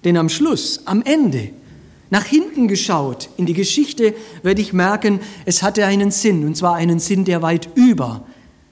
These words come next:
jedem Sinn war, den ich dahinter sehen konnte. Es gibt noch mal eine Grenze der eigenen Hingabe oder ein Argument dafür, nämlich das, was wir in der Bibel sehr oft finden, auch gerade im Alten Testament,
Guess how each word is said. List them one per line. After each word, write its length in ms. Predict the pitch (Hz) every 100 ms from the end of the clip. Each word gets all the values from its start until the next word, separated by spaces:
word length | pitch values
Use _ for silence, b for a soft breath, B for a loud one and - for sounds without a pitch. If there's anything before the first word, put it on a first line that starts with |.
| _
jedem 340 | 135 185 220
Sinn 380 | 214 - 220 175
war, 180 | 135 139
den 320 | 139 147 151 -
ich 280 | 190 - -
dahinter 400 | 131 120 113 101
sehen 300 | - 110 -
konnte. 180 | - - - _ _ _ _ _ _ _ _ _ _ _ _ B B B
Es 160 | 185 -
gibt 260 | 269 262
noch 300 | 226 247 233
mal 180 | 156 143
eine 220 | 143 160 156
Grenze 400 | 170 165 175 165
der 160 | 165
eigenen 340 | 151 165 175 170
Hingabe 580 | 175 185 185 185 190
oder 200 | 180 175
ein 180 | 170 180
Argument 480 | 165 170 185 185 190
dafür, 380 | 185 196 202 202 B B B
nämlich 440 | 180 202 202 190 - B B _ - _ - _ _ -
das, 140 | 180
was 160 | 202 202
wir 80 |
in 80 | 180
der 80 | 180
Bibel 320 | 180 220 175
sehr 220 | 156 170
oft 160 | 196 -
finden, 340 | 196 156 143
auch 120 | 147 139
gerade 260 | 170 180
im 80 | 170
Alten 340 | 180 196 190
Testament, 600 | 165 156 160 165 185 190